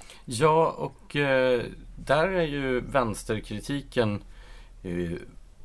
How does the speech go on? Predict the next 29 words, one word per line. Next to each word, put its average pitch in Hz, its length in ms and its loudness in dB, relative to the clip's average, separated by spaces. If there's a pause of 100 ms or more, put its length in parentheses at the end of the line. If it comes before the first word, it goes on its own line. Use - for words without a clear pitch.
(460)
den 127 280 0
har 127 240 4
ju 110 360 4
en 107 100 2
viss 107 220 -4
relevans, 110 800 0
alltså, 98 220 -6
mot, 90 560 -4 (300)
eh, 85 160 -8
de 92 200 0
negativa 90 540 -2
rättigheterna, 85 680 -4
i 98 220 0
och 92 40 0
med 90 140 -2
att 87 120 -6
en 95 140 -2
jämn 127 400 2
spelplan 87 840 -2
innebär 87 500 -4
ju 85 220 -4
att 82 120 -4
människors 92 460 -6
olika 117 400 0
förutsättningar 92 760 -6
gör 90 300 2
att 87 120 -6
människor 85 380 -10
har 151 280 -6